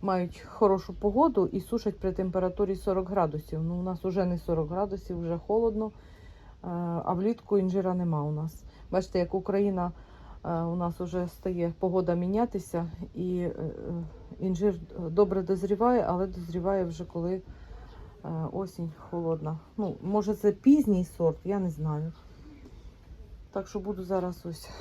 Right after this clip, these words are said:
пакетики приготувала. Буду зараз зрізати, е, їм оці верхушечки, бо я читала, що, е, оці носики, оці, мають таке молочко, а молочко це ядовите.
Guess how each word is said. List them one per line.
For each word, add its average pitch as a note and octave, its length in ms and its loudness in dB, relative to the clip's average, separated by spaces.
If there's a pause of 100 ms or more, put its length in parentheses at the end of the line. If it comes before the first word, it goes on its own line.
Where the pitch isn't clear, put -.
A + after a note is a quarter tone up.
(160)
пакетики B3+ 580 4
приготувала. G3+ 840 2 (160)
Буду G3+ 260 2
зараз F#3 500 4
зрізати, F3+ 760 2 (300)
е, E3+ 100 2
їм E3 300 0
оці E3 280 -2
верхушечки, G#3 840 -2 (400)
бо F3 220 2
я F3+ 160 2
читала, F3 480 0
що, D#3+ 320 -2 (1200)
е, F3 40 -4 (800)
оці F3+ 500 -2 (600)
носики, G3+ 640 0 (360)
оці, D#3 420 -6 (460)
мають F3+ 340 0
таке F3 200 -4
молочко, F3+ 680 4
а E3+ 80 4
молочко E3+ 480 2
це G3+ 140 -4
ядовите. D#3+ 640 -2